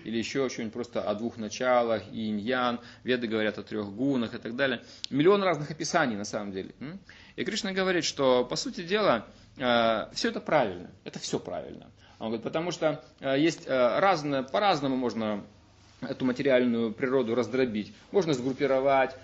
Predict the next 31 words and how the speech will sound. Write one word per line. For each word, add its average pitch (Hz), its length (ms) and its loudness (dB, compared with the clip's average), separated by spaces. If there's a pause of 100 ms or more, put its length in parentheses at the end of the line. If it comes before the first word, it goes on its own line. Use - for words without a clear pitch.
(100)
можно 151 300 0
выделить 143 340 0
махататтву 123 560 -2
в 110 40 -4
один 120 160 -6
элемент, 107 360 -6
можно 131 220 -2
не 113 100 -2
выделять, 107 560 -2
как - 140 -14
хотите. 104 400 -12 (320)
Некоторые 151 480 0
дух 143 260 2
в - 60 -14
целом 123 420 2
выделяют, 107 580 -4 (340)
в - 100 -16
целом 127 260 0
духовное 117 440 -2
начало, 95 440 -6
имея 117 280 0
в 104 40 -6
виду 110 220 -8
душу 110 280 -8
и - 20 -10
параматму. 98 560 -6 (180)
Некоторые 151 380 0
их - 100 -10
различают. 107 840 0 (280)
Вот, 110 300 -4
э, 101 560 -4